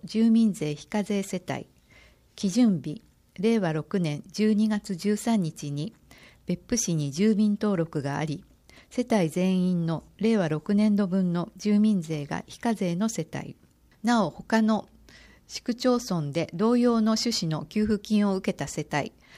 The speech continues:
または当該世帯の世帯主であったものを含む世帯は対象となりません。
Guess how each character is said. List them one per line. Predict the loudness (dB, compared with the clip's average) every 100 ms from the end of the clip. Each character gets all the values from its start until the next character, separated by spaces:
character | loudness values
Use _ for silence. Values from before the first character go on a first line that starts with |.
| -12
ま | -6 2
た | 4
は | 4 2 -2
当 | -2 2
該 | 2 2
世 | 0
帯 | 0 0 0
の | -2
世 | -4 0
帯 | 2 2
主 | 0 -2
で | -2
あ | -2
っ | -2
た | -4
も | -4
の | -4
を | -2
含 | -2 0
む | -2
世 | -2 -4
帯 | -4 -4
は | -4
対 | -2 -4
象 | -2 -4
と | -4 -4
な | -4
り | -4
ま | -6 -10
せ | -8 -8
ん。 | -8